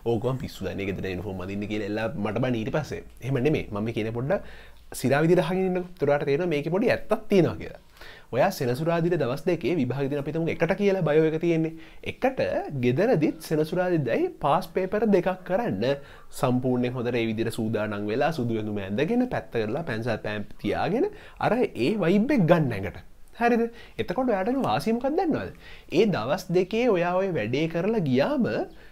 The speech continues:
ඔය සවුද හම්බෙන එක ඔයාට ඒ වයිබ් එක හම්බෙන පළවෙනි වතාව නෙමෙයි. ඒක තුන්වෙනි වතාව.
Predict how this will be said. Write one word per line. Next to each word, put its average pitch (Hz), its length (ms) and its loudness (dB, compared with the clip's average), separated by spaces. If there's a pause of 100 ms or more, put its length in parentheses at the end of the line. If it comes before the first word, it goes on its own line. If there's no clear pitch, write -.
ඔය 175 180 2
සවුද 151 420 2
හම්බෙන 202 460 4
එක 226 200 0 (180)
ඔයාට 160 400 2
ඒ 233 140 2
වයිබ් 151 360 0
එක 185 100 2
හම්බෙන 214 360 2
පළවෙනි 202 400 4
වතාව 330 300 2
නෙමෙයි. 165 260 2 (320)
ඒක 170 160 0
තුන්වෙනි 294 380 10
වතාව. 87 320 -2